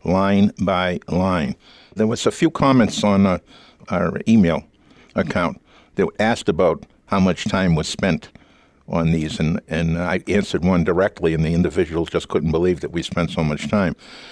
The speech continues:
But coming from the N T S B, that's the kind of detail that you have to perform. Now, we were somewhat frustrated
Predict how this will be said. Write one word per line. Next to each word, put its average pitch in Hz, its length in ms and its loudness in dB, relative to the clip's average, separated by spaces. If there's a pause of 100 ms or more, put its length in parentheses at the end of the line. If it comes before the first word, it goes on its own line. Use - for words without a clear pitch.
(220)
But 95 220 -2 (680)
coming 127 240 2
from 123 180 4
the 110 140 6
N 113 100 4
T 104 220 2
S 101 140 2
B, 92 440 0
that's 107 260 0
the - 80 -10
kind 107 320 2
of 80 120 0
detail 90 560 -2 (340)
that - 200 -6
you - 80 -2
have 101 300 -2
to - 80 -2
perform. 196 540 0 (540)
Now, 92 200 0 (200)
we 120 180 2
were 123 140 4
somewhat 139 400 2
frustrated 92 760 0